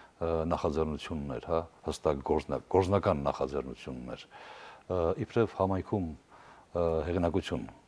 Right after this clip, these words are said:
ինչ եք կարծում այս օրերին, ինչ պետք է անենք, կամ ով ինչ պետք է անի։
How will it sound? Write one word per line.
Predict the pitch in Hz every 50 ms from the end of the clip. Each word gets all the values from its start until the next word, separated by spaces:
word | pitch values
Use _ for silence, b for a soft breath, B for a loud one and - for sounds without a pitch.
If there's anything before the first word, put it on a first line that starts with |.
| _ _ _ _ _ _ _ _ -
ինչ | 123 113 -
եք | 98 85 - -
կարծում | - - 90 85 - - - 82 71 65
այս | 62 73 82 80 - - -
օրերին, | - - 78 82 80 80 90 90 78 65 - - _ b b b b b b b b b b b b -
ինչ | 120 117 107 -
պետք | - 87 78 - - -
է | 73
անենք, | 67 67 69 - - - - - - - _ _ _ _ _ _ _ _ _ _ _ _ _ - - - - -
կամ | 117 113 113 117 - B B B B B B B - -
ով | 127 131 120 117
ինչ | 110 95 -
պետք | - - 80 73 - -
է | 82 73
անի։ | 69 69 65 60